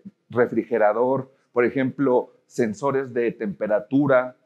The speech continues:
que puedan ser secuestrados y que si no depositas, voy a comenzar a, a,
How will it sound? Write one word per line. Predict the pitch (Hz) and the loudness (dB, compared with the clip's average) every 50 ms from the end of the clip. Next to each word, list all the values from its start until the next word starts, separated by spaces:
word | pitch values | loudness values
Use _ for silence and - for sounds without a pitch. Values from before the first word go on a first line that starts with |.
| _ _ _ | _ _ _
que | _ 135 107 | _ -2 -2
puedan | - _ 143 156 165 175 165 139 | 0 _ 0 0 0 -2 -6 -8
ser | - 160 156 143 | -8 -8 -8 -8
secuestrados | - - 131 - - - 123 107 - _ - - 127 139 151 170 160 - | -4 -4 -4 -4 -2 -2 -2 -2 -2 _ -2 2 2 2 2 0 -2 -2
y | 262 - | -4 -4
que | - - - | -2 -4 -6
si | - - 127 | -6 -6 -8
no | 123 143 | -4 -2
depositas, | 151 165 160 - 147 139 135 - 165 160 - - 208 226 214 - _ _ _ _ _ _ | -2 -2 -2 -2 -4 -4 -2 -4 -6 -4 -2 -4 -4 -4 -4 -12 _ _ _ _ _ _
voy | - 120 123 143 147 | -4 4 4 6 6
a | 151 143 - | 6 4 0
comenzar | 143 131 120 113 113 107 - - 135 123 127 | -4 -6 -4 -6 -6 -10 -4 0 0 2 2
a, | 135 131 120 113 107 - - | 2 2 2 0 -2 -4 -8
a, | - 120 117 113 107 104 104 104 - - | -6 -2 0 0 0 0 -2 -4 -8 -12